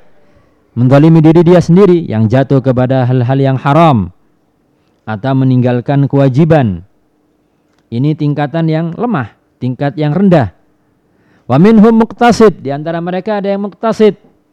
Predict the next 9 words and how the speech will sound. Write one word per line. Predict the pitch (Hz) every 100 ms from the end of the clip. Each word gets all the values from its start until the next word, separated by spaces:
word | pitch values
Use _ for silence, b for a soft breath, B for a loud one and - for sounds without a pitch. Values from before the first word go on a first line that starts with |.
| _ _ _ _ -
pertengahan. | - 196 220 202 185 127 101 - _ _ _ _ _ _ _ _
Ya, | 196 143 120 101
di |
antara | 120 123 127 131
mereka | 131 131 175 160
ada |
yang | 147 147
muqtasid, | 151 - 175 156 170 - _ _ _ _ _ -
yaitu | 123 127 175 208 226